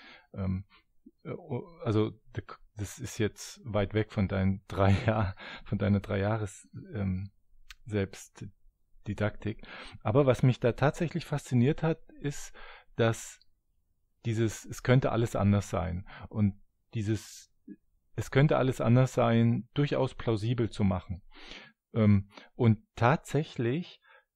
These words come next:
hat mich genau das, was du jetzt beschrieben hast, davon abgeschreckt,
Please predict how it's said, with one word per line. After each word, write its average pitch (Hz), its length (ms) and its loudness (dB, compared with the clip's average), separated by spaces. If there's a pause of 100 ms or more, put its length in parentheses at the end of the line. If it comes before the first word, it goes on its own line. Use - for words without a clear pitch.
(340)
hat - 300 -2
mich 127 240 2
genau 117 380 6
das, - 680 -4 (280)
was 120 180 -4
du 127 100 -4
jetzt 123 180 -2
beschrieben 131 420 0
hast, 131 200 0
davon 110 300 2
abgeschreckt, 113 800 -4